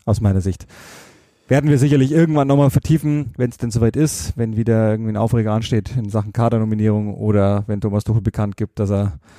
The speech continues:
neuer Manager wird bei irgendeinem Premier League-Team. Ich hab irgendwie das Gefühl, vielleicht reden wir nochmal über Man City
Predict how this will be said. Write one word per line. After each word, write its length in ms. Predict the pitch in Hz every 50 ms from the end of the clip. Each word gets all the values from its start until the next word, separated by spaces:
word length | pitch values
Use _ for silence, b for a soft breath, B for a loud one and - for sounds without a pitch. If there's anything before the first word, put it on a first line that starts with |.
| B B B B B
neuer 240 | 104 101 104 101 98
Manager 400 | 104 104 107 101 - 113 101 98
wird 200 | 104 101 - - 98 - - -
bei 80 | - 101
irgendeinem 460 | 113 123 117 117 104 104 104 104 104
Premier 240 | 120 113 120 120 113
League-Team. 800 | 117 113 - - 123 117 117 117 110 - - - - - - _ _ _ -
Ich 80 | -
hab 60 | - - -
irgendwie 200 | 120 117 113 113
das 100 | - -
Gefühl, 300 | - - - 123 120 113
vielleicht 340 | - 120 110 117 127 - 110
reden 180 | 127 135 127
wir 80 | 123 120
nochmal 260 | 120 120 127 117 110
über 80 | 110 107
Man 180 | 110 110 110
City 320 | - 139 139 - 151 139